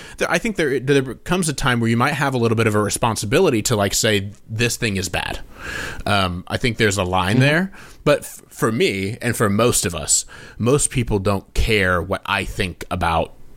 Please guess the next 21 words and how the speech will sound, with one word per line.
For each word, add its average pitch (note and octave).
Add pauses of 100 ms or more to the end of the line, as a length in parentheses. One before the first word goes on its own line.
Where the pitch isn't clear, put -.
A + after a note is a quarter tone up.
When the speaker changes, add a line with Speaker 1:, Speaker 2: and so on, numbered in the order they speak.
(160)
Speaker 1:
most E2+
issues. - (280)
So G#2 (220)
Speaker 2:
I -
don't E3
care G2+
what F#2
you -
think G#2
about F2
anything, B2+
Speaker 1:
Exactly. C3
Speaker 2:
really, - (240)
but -
Speaker 1:
So, B2+ (100)
Speaker 2:
<laughs> -
Speaker 1:
so D#3 (100)
if, D3+ (680)
you D3
know, F#2+ (200)
if, -